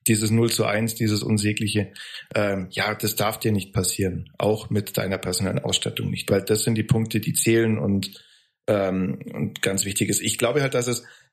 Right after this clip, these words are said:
wenn's tats-, es könnte jetzt sehr schnell, nachdem es jetzt lange Zeit auf einem guten Weg war, wieder, wieder implodieren. Und es gab ja auch schon am Sonntag erste Zeichen. Es gab ein Banner der Fans, äh, dass der Wieler hatte Zeit Europa sportlich null gerissen. Das ist natürlich eine bisschen polemische Aussage, aber man kann's so sehen.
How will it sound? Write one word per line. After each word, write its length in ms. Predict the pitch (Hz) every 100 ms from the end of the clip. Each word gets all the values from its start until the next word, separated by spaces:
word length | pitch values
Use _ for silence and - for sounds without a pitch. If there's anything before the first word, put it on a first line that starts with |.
| -
wenn's 380 | 127 135 131 -
tats-, 260 | 113 -
es 260 | - 117 -
könnte 280 | - 135 143
jetzt 320 | 120 120 -
sehr 160 | 131
schnell, 600 | 143 - 131 143 151 - -
nachdem 300 | 127 - 123
es 40 |
jetzt 260 | 120 - -
lange 240 | 113 131
Zeit 140 | 135 120
auf 120 | 117
einem 100 | 113
guten 240 | 131 120
Weg 180 | 113 139
war, 320 | 131 123 -
wieder, 320 | 120 123 117 110
wieder 220 | 113 117
implodieren. 540 | 120 113 113 135 139
Und 120 | 107
es 120 | 98 -
gab 180 | 110
ja 80 | 120
auch 100 | 127
schon 220 | 123 131
am 260 | 120 117 117
Sonntag 680 | 110 - - 143 147 127 -
erste 260 | 127 -
Zeichen. 380 | - 117 135 139
Es 100 | 117
gab 220 | - 113
ein 200 | 113 107 - -
Banner 240 | 127 151
der 160 | 143 131
Fans, 480 | - 139 139 - - - - _ _ _ -
äh, 200 | 127 123
dass 160 | 120
der 160 | - 120
Wieler 200 | 135 127
hatte 180 | 120 120
Zeit 280 | - 120
Europa 420 | - 113 127 139 127
sportlich 520 | - 120 135 117 -
null 300 | 120 139 170
gerissen. 580 | 160 156 160 180 180 185
Das 140 | 110 -
ist 80 |
natürlich 340 | 110 101 104 -
eine 120 | 101
bisschen 300 | - 104 104
polemische 640 | - - 117 131 - 127
Aussage, 540 | - 135 - 143 139 -
aber 180 | 101 107
man 140 | 98
kann's 260 | 107 107 -
so 140 | 117
sehen. 320 | 107 139 156